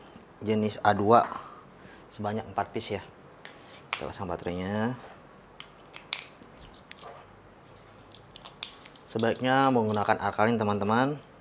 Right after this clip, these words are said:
Lalu kita pasang.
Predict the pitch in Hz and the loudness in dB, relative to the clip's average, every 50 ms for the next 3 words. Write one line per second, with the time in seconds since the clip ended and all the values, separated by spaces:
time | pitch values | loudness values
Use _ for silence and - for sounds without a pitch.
0 | - - - - - - - - - - - - - - - - - - - - | -20 -20 -20 -20 -20 -20 -20 -20 -20 -20 -20 -20 -20 -20 -20 -20 -20 -20 -20 -20
1 | - - - - - - - - - - - - - - - - - - - - | -20 -10 -10 -10 -10 -10 -18 -20 -20 -20 -20 -20 -20 -20 -20 -20 -20 -20 -20 -20
2 | - - - - - - - - - - - - - - - - - 92 92 95 | -20 -20 -20 -20 -20 -20 -20 -20 -20 -20 -20 -20 -20 -20 -20 -16 -8 -6 -6 -4
3 | 104 101 - - - - 101 107 110 107 - 101 90 - - 110 107 107 113 117 | -4 -6 -8 -12 -4 2 4 6 6 6 4 0 0 0 2 4 4 4 4 2
4 | 131 143 | 0 -4